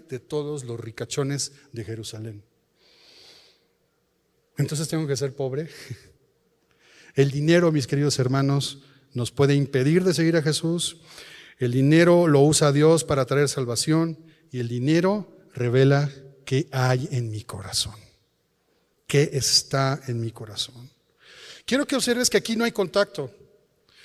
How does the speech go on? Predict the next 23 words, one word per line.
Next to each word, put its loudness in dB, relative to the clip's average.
La 4
viuda 2
no 0
entra -2
en -4
diálogo 0
ni 0
contacto -2
con -6
Jesús. -6
La 4
viuda 6
no 2
interactúa -2
con -8
Jesús. -6
Pero 2
¿sabes 0
qué? -2
Pero -10
Jesús -10
la -10
miró. -8